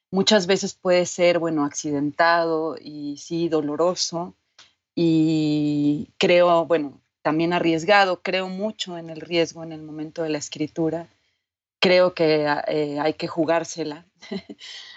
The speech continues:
para desarrollar la historia y, y el pensamiento y las emociones de estos personajes.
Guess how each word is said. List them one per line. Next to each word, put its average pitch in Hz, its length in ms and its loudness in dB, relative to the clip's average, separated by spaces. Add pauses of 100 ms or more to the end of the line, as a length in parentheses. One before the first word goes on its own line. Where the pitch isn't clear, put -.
(220)
para 160 180 4
desarrollar 160 580 0
la 165 100 4
historia 160 680 -2
y, 143 480 -10
y 151 160 -4
el 147 140 -2
pensamiento 160 840 0
y 156 60 2
las 147 240 -4
emociones 156 460 -6
de 160 60 -4
estos - 220 -12
personajes. 170 840 -2